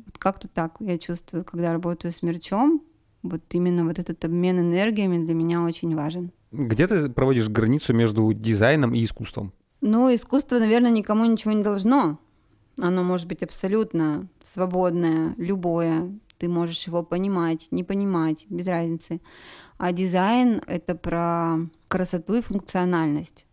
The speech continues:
Speaker 1: Ну, то есть это какой-то симбиоз двух вот этих вещей. Вещь должна быть, э, удобной и красивой. А искусство не обязательно должен, должно быть удобным, ну, даже красивым оно может не быть. То есть для кого-то это красиво, для кого-то это некрасиво. То есть это очень всё субъективно.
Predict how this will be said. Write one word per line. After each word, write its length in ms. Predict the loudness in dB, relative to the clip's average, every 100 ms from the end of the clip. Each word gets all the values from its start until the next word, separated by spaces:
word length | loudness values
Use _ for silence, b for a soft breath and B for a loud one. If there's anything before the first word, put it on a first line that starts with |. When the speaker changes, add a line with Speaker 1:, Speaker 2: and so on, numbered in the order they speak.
| _
Speaker 1:
Ну, 120 | -2
то 180 | -2 -2
есть 360 | -4 -6 -12 -12
это 380 | -6 -6 -6 -10
какой-то 420 | -6 -4 -4 -6
симбиоз 560 | -4 -2 0 0 0
двух 300 | -2 -4 -6
вот 100 | -6 -6
этих 300 | -8 -10 -10
вещей. 460 | -8 -4 -2 -4 B B B B -8
Вещь 300 | -2 -2 0
должна 380 | -2 0 0
быть, 300 | 0 -2 -4
э, 480 | -4 -2 -2 -2 -4 -6
удобной 680 | -4 0 2 4 4 2 -2 _ _
и 120 | -6
красивой. 580 | -4 -6 -8 -8 -8 -10 -16 _ _ _ _ _ _ _ _
А 160 | -4 -4
искусство 380 | -4 -10 -6 -2
не 140 | 0
обязательно 440 | 0 0 -2 -2
должен, 400 | -4 -2 -2 0
должно 320 | 0 0 0 0
быть 240 | -2 -4
удобным, 680 | -2 0 2 2 4 2 0
ну, 160 | 0 2
даже 240 | 2 2
красивым 580 | 0 0 2 4 4 4
оно 260 | 4 4 4
может 300 | 2 0 0
не 120 | 0
быть. 220 | 0 -2
То 80 | -2
есть 120 | -6
для 100 | -4
кого-то 320 | -2 0 0
это 120 | -2 -4
красиво, 460 | -8 -4 0 0
для 180 | 0 -2
кого-то 340 | -2 -4 -4
это 120 | -4 -4
некрасиво. 640 | -4 -6 -12 -6 -4 -4
То 120 | -6 -10
есть 160 | -12
это 140 | -8 -8
очень 220 | -4 -6
всё 240 | -4 -8
субъективно. 720 | -8 -6 -8 -8 -6 -4 -4